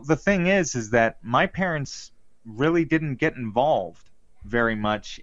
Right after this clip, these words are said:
in whether or not we watched T V, but my brothers and I,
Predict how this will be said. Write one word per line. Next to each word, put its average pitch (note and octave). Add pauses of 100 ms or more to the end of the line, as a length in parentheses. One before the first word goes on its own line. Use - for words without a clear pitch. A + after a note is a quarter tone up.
in A2
whether A#2
or A2+
not A2+
we A2+
watched A2
T G#2
V, F#2 (520)
but C#3+ (580)
my A#2
brothers B2+
and A#2+
I, A#2+